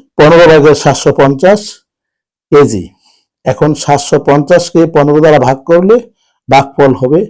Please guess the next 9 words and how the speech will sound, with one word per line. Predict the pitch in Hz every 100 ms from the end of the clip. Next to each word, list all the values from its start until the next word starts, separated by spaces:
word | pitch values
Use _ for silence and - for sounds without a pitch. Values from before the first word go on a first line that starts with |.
| _ _ _ -
পঞ্চাশ | 143 151 151 139 -
কেজি। | - 110 90 80 _ _ _ _ _ _ _ _ _ _ -
তাহলে | 135 139 156
আমরা | 151 135
এখন | 135 131
বলতে | 143 160
পারি | 165 139 123 104 - _ _ _ _ -
পনেরো | 135 175 190
জন | 180